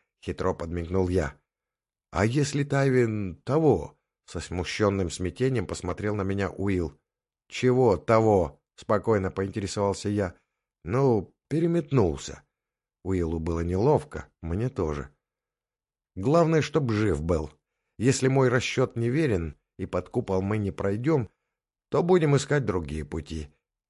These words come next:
Я, конечно, излучал излишний оптимизм, но не говорить же о том, что это единственный наш реальный шанс выжить. А выберемся, будем разбираться.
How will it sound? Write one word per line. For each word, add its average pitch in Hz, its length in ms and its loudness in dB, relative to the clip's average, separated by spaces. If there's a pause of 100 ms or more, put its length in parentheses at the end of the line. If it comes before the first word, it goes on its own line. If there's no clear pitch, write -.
(120)
Я, 67 160 -10
конечно, 76 420 -8
излучал 82 500 -4
излишний 80 480 -6
оптимизм, 110 640 -4 (280)
но 98 140 -2
не 113 140 0
говорить 113 440 2
же 113 140 4
о 98 60 4
том, 95 240 0
что - 160 -2
это 95 180 2
единственный 101 720 -2
наш 95 280 -4
реальный 101 340 0
шанс 135 360 -2
выжить. 95 480 -2 (440)
А 123 180 8
выберемся, 139 600 4
будем 127 300 0
разбираться. 76 720 0